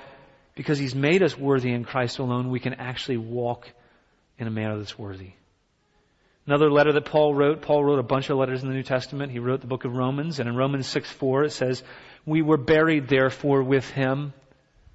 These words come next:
by baptism into death, in order that just as Christ," I want you to slow down on this part, "in order that just as Christ was raised from the dead,"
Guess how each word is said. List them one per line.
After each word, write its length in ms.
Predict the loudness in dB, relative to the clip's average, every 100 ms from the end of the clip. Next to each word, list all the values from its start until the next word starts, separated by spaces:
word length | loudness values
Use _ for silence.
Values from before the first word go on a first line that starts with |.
| _ _ _ _ _ _ _ _ _ -2
by 180 | -2
baptism 600 | 0 0 -2 -2 -2 0
into 180 | -4 -2
death, 380 | 0 0 0 -6 -16 -4
in 120 | 0 4
order 260 | 6 6
that 220 | 6 4
just 380 | 6 6 6 4 0
as 360 | 2 4 2
Christ," 580 | 0 2 4 4 2 -6 -16 -20 -20 _ _ _ -2
I 40 |
want 160 | 0 0
you 60 |
to 60 | -2
slow 420 | 0 4 6 8
down 200 | 6 4
on 80 | 4
this 120 | 2
part, 260 | 4 4 6
"in 100 | 4
order 160 | 4
that 140 | 4 2
just 460 | 6 6 6 2
as 380 | 0 4 4 2
Christ 420 | 4 6 6 4
was 220 | 4 4
raised 340 | 6 6 6 4
from 100 | 2
the 100 | 6
dead," 460 | 8 8 8 4